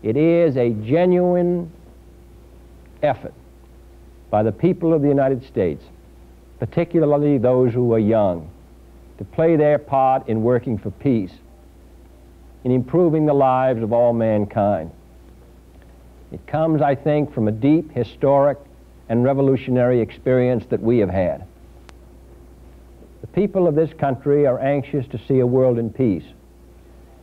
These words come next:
Young people in this country are anxious to hold out their hands to people in other worlds. They will learn as much as they will teach. This is an experiment.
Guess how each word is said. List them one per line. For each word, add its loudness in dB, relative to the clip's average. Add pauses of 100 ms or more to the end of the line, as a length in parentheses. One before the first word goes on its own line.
Young 2
people 2
in 2
this 2
country -2
are 2
anxious -2
to -6
hold 0
out 0
their 0
hands -2 (720)
to -4
people -2 (100)
in 0
other 0
worlds. 0 (1400)
They 2
will 4
learn 2
as -4
much -4
as -2
they 2
will 0
teach. -4 (1200)
This 2
is 2
an 2
experiment. -2